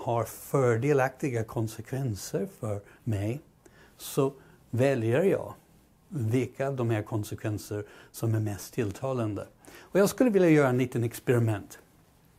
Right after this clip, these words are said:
Jag skulle vilja att du tänker dig att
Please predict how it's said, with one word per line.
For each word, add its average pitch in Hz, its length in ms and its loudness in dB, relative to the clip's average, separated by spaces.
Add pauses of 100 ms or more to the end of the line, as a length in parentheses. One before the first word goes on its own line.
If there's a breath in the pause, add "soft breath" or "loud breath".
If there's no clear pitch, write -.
(460)
Jag 151 100 2
skulle 208 220 2
vilja 170 200 6
att 147 60 -2
du 151 80 2
tänker 139 360 2
dig 113 240 2 (400 loud breath)
att 123 220 0